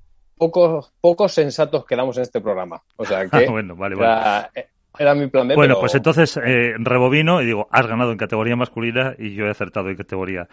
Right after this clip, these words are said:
Speaker 2: eh, femenina". Así que ha sido una de las, eh, pues eso, de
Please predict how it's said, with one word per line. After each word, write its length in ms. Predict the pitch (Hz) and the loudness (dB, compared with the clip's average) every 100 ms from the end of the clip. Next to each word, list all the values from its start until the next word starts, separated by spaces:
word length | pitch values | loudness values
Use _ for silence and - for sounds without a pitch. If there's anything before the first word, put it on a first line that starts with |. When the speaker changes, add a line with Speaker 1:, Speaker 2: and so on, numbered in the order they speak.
| - - - - | -20 -20 -20 -10
Speaker 2:
eh, 460 | 101 98 92 90 92 | -6 -6 -6 -8 -12
femenina". 580 | - 110 98 87 82 87 _ - - - | -10 -8 -8 -10 -12 -16 _ -20 -20 -8
Así 380 | 101 - 104 90 | -8 -6 -10 -6
que 560 | 113 104 98 92 92 | -2 -2 -2 -2 -4
ha 120 | 98 107 | -4 -4
sido 220 | 110 107 | -4 -2
una 280 | 107 104 - - _ | -2 -2 -6 -18 _
de 140 | 101 104 | -10 -2
las, 340 | 101 98 - 104 | 0 -2 -4 -6
eh, 540 | 98 92 90 85 85 | -4 -6 -8 -12 -16
pues 160 | - 98 | -14 -14
eso, 180 | - - | -14 -16
de 600 | 127 104 104 98 95 95 | -14 -6 -6 -6 -8 -12